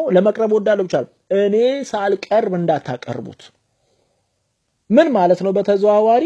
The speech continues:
የኔ ድምፅ ነው መሰማት ያለበት። የእናንተ ድምፅ ዝም ብሎ፣ መንግስቱ ማለት ዝም ብሎ ነው። አያችሁ፣ ራሳቸውን በቃ እንደ አዛዥ፣ እንደ ፈላጭ ቆራጭ የሚመለከቱ ማለት ነው።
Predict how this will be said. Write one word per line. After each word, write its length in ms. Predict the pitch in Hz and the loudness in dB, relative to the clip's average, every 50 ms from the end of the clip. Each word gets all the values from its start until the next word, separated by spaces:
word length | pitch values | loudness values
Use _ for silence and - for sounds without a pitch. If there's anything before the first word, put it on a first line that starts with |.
| 349 339 262 185 | 0 -4 0 2
የኔ 220 | 202 226 226 226 240 233 | 2 4 4 2 0 2
ድምፅ 280 | 226 233 226 220 - - | 2 0 0 -2 -4 -4
ነው 160 | 233 214 208 | -4 -2 -4
መሰማት 480 | 208 202 - - 202 196 190 180 175 - | -6 -6 -6 -6 -6 -4 -4 -6 -2 -2
ያለበት። 560 | 175 170 160 160 165 151 135 131 123 113 - - _ _ _ _ _ _ _ _ - | -2 0 2 0 0 0 0 -2 -4 -4 -4 -12 _ _ _ _ _ _ _ _ 2
የእናንተ 380 | 208 220 226 233 226 226 220 233 220 | 2 4 4 2 -2 -2 0 0 0
ድምፅ 240 | 202 226 214 208 - | 0 0 -2 -2 -4
ዝም 180 | 202 196 196 190 | -2 -2 0 0
ብሎ፣ 120 | 190 185 185 190 208 220 | -2 -2 -2 -4 -2 0
መንግስቱ 460 | 254 254 247 233 220 233 226 - - 226 220 | 0 0 0 0 0 -2 -4 -4 -6 -6 -2
ማለት 320 | 202 196 196 190 185 165 | 0 0 2 2 0 -2
ዝም 160 | 180 185 185 180 | -2 -4 -2 0
ብሎ 120 | 180 175 175 | 0 0 2
ነው። 120 | 165 156 156 - | 0 -2 -2 0
አያችሁ፣ 440 | 180 185 208 233 240 233 - 349 349 _ _ _ _ _ _ - - | 0 2 4 4 2 0 -4 -12 -14 _ _ _ _ _ _ -6 -4
ራሳቸውን 840 | - 220 240 233 247 240 - 247 233 233 - - 269 254 269 269 254 247 _ - - _ - | 0 0 0 0 0 -2 -4 -8 -8 -6 -2 0 2 2 2 0 -4 -10 _ -20 -10 _ -2
በቃ 180 | 220 220 - 214 196 - - | -2 -2 0 -4 -6 -4 -2
እንደ 220 | 190 202 214 208 190 - | 0 0 2 2 2 2
አዛዥ፣ 380 | 180 208 202 185 208 220 202 170 | 2 -2 0 0 0 0 0 -2
እንደ 160 | 180 190 196 208 | -4 -6 -6 -6
ፈላጭ 340 | - - 202 202 202 190 - - - | -4 -4 -4 -2 -2 -4 -6 -8 -10
ቆራጭ 380 | - - 190 196 190 185 180 - | -6 -2 0 2 0 0 0 -2
የሚመለከቱ 760 | - 170 175 170 170 170 165 160 151 151 147 - - 147 - - 254 | -4 -4 -2 -2 -2 -2 0 0 2 0 0 -2 -4 -8 -6 -6 -4
ማለት 320 | 269 233 175 135 117 - | -4 -2 -2 -2 -4 -6
ነው። 140 | - _ | -12 _